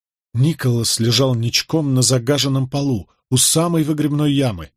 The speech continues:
над которой была перекинута укреплённая на двух кирпичах перекладина. Я схватил фонарь и осветил молодого человека.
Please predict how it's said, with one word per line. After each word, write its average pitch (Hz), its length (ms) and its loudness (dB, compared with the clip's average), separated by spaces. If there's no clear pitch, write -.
над 117 140 -2
которой 123 360 0
была 117 220 0
перекинута 135 560 -2
укреплённая 135 720 0
на 127 120 2
двух 131 220 0
кирпичах 127 560 -2
перекладина. 101 760 -4
Я 139 140 2
схватил 139 440 0
фонарь 151 360 2
и 147 40 2
осветил 147 540 0
молодого 156 460 0
человека. 160 600 -2